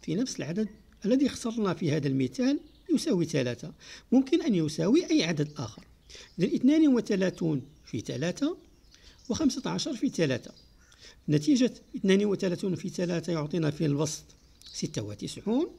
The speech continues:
وفي المقام خمسة عشر في ثلاثة، خمسة وأربعون. اثنان وثلاثون على خمسة عشر يساوي ستة وتسعون على خمسة وأربعون. هما عددان كسريان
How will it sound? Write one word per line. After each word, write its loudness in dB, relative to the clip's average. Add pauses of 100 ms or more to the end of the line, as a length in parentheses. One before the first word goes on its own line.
(360)
وفي -4
المقام -2
خمسة -8
عشر -6
في -8
ثلاثة، -8
خمسة -4
وأربعون. -6 (1160)
اثنان 4 (100)
وثلاثون 0
على -2
خمسة -6
عشر -4 (360)
يساوي 4
ستة -4
وتسعون -2
على -2
خمسة -4
وأربعون. -6 (1300)
هما 2
عددان 0
كسريان 2